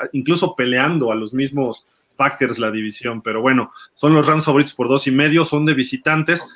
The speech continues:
y ojo, parece que no va a jugar el corredor de los vikingos, Dalvin Cook, así de que, y noticia de los Rams, va a re-, estar ya por regresar Cam Akers, el, el corredor que se rompió el tendón de Aquiles a-, antes de la temporada,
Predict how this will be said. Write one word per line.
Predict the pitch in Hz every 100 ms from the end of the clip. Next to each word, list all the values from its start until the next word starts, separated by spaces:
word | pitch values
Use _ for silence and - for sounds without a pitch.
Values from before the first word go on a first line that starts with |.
| _ _ -
y | 143
ojo, | 180 - 139 107 _ - - -
parece | 120 127 170 160 147
que | 131
no | 135 147
va | 147
a |
jugar | 135 131 143
el | 139
corredor | 117 123 127 135
de |
los | 123 110
vikingos, | 120 - 135 131 123
Dalvin | 120 123 120 110
Cook, | 113 104 -
así | 117 131
de | 131
que, | - 107 - - - -
y | 156 143 139
noticia | 139 147 156 190 214
de | 196
los | 165
Rams, | 160 185 185 - _ _ _ -
va | 123 156
a |
re-, | 170 175 160
estar | 147 165
ya | 170 180 175
por | 156
regresar | 135 131 127 160 156
Cam | 160 160
Akers, | 185 185 139 -
el, | 117 110
el | 120
corredor | - 127 131 156
que | 156
se | 165
rompió | 131 123 127 139 143 147
el | 135
tendón | 127 120 135 143
de |
Aquiles | 139 143 139 131 123
a-, | 117
antes | 131 139
de | 131
la | 113
temporada, | 113 110 117 123 131 147